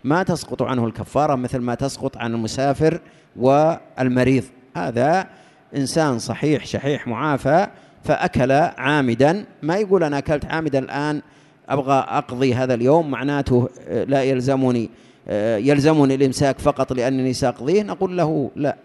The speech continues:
أنت، أنت أفطرت، أكلت متعمدا وهو لا يباح لك الفطر، فعليك كفارة الجماع لأهتكك حرمة الشهر"، لأنه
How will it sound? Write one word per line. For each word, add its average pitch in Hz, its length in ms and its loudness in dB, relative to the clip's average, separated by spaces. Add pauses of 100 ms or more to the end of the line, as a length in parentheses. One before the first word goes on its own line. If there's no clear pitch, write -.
(100)
أنت، 135 320 -6
أنت 135 260 -4
أفطرت، 117 640 -4 (320)
أكلت 151 360 -2
متعمدا 127 680 -4
وهو 135 280 2
لا 214 120 0
يباح 139 320 0
لك 123 200 -4
الفطر، 131 400 -4 (240)
فعليك 127 680 -2 (360)
كفارة 131 560 -2 (160)
الجماع 117 480 -4
لأهتكك 127 1160 -4 (300)
حرمة 131 400 -2
الشهر"، - 280 -8
لأنه 131 640 0